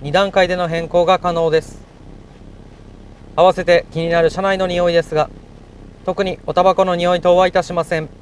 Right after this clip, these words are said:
では今回は二千九年モデル、アストンマーティンブイ八バンテージ、スポーツシフトをご紹介させていただきました。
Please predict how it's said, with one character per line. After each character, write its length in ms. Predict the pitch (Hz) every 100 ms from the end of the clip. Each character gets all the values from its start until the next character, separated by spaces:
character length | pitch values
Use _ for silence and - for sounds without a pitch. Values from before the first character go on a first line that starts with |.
| - - - - - - - - - - - - - - - - - - - _ -
で 100 | 202
は 100 | 190
今 200 | 190 185
回 180 | 180
は 100 | 170
二 120 | 165 156
千 260 | 196 185
九 100 | 180
年 220 | 175 180
モ 140 | 175 160
デ 80 | 151
ル、 260 | - - _ _ _ _ _ _ -
ア 80 |
ス 100 | 151
ト 120 | - 185
ン 80 |
マ 120 | 180 175
ー 20 |
テ 100 | 156
ィ 60 | 151
ン 60 | - -
ブ 140 | 165
イ 40 |
八 220 | 175 175 170
バ 120 | 175
ン 80 | 165
テ 160 | 156
ー 20 |
ジ、 200 | 131 143 - _ _ _ _ _
ス 100 | -
ポ 160 | 190 190
ー 20 |
ツ 100 | -
シ 120 | 202
フ 80 | -
ト 160 | 185
を 20 | 170
ご 120 | 165
紹 220 | 175 170
介 200 | 170 165
さ 120 | 180
せ 140 | 175 165
て 140 | 185
い 60 | 180
た 100 | 170
だ 100 | 165
き 100 | 160
ま 120 | 156
し 60 |
た。 180 | - 131